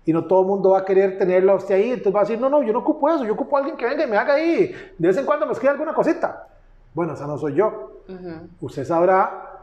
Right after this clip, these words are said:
Speaker 1: si conecta con ese cliente, si en su discurso de venta se, se proyecta como esa que le hace cualquier cosita, cosa lo que sea, para agarrar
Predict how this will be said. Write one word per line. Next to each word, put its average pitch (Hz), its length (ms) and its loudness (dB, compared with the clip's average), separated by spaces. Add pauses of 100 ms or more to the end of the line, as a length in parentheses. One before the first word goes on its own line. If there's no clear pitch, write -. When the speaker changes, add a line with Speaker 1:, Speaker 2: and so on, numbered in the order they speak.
(240)
Speaker 1:
si - 220 -6
conecta 135 400 -6
con 175 160 -2
ese 180 160 0
cliente, 208 520 0
si 170 120 -4
en 139 80 -6
su 143 160 -4
discurso 156 540 0
de 185 100 4
venta 196 440 0
se, 160 320 -4
se 147 120 -6
proyecta 147 600 -2
como 185 200 0
esa 202 200 2
que 180 100 -2
le 165 80 2
hace 180 140 0
cualquier 190 260 -2
cosita, 214 460 -2
cosa 185 260 -2
lo 196 100 0
que 208 100 0
sea, 220 220 2
para 143 140 -2
agarrar 135 680 -2